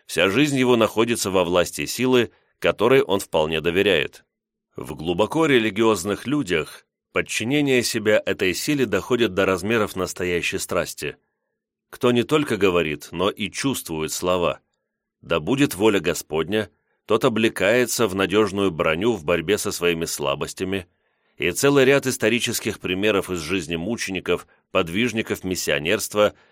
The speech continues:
и религиозных реформаторов подтверждают факт спокойствия души, предавшейся на волю Бога, в каких бы трудных обстоятельствах человек ни находился. Конечно, спокойствие души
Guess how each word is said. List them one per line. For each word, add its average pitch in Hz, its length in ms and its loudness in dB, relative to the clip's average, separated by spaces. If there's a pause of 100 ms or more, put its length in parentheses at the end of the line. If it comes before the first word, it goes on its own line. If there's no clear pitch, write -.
(120)
и 92 120 2
религиозных 110 680 2
реформаторов 92 840 0 (380)
подтверждают 85 720 2
факт 90 340 0
спокойствия 85 680 -4
души, 98 480 -4 (380)
предавшейся 127 640 0
на 90 120 0
волю 104 260 2
Бога, 87 460 0 (500)
в - 120 -20
каких 98 340 0
бы 95 100 0
трудных 104 400 -2
обстоятельствах 92 880 -2
человек 78 460 -2
ни 78 60 -2
находился. 80 720 -4 (1000)
Конечно, 123 480 0
спокойствие 104 720 0
души 85 500 -2